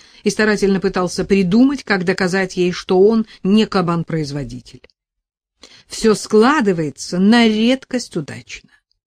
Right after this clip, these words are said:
Почему-то Степан ожидал, что сейф будет раскурочен сверху донизу, что в середине его металлического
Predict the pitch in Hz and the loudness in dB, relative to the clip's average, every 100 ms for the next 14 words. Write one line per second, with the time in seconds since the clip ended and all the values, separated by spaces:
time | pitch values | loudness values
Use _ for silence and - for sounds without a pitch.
0 | _ _ - - _ 247 349 370 277 - | _ _ -20 -20 _ -6 -4 -6 -4 -4
1 | 262 247 214 208 202 190 - 196 - 262 | -2 0 0 0 0 -4 -4 -6 -4 -4
2 | 247 170 180 175 170 - 226 254 - - | -4 -2 -4 -2 -6 -6 -4 -4 -4 -4
3 | 185 180 - 165 156 180 175 - 139 147 | 0 0 -2 -10 -8 -8 -10 -10 -12 -10
4 | 156 165 190 - _ - - - 247 - | -12 -12 -14 -14 _ -20 -20 -4 -4 0
5 | 320 339 302 254 226 214 214 - - 220 | 2 2 4 4 6 4 0 -4 -4 0
6 | 254 233 220 - - - 185 180 | 0 0 -2 -6 -10 -4 -2 -2